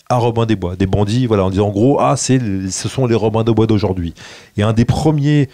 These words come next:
même si, bon, il y a eu les pirates et tout, mais c'était plutôt quelque chose de disqualifiant, quoi, en fait.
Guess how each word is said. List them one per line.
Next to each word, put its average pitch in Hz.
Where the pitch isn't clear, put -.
même 110
si, -
bon, 107
il 95
y 95
a 101
eu 104
les 110
pirates 127
et -
tout, 143
mais 123
c'était -
plutôt 135
quelque -
chose 127
de 104
disqualifiant, 113
quoi, 98
en 95
fait. -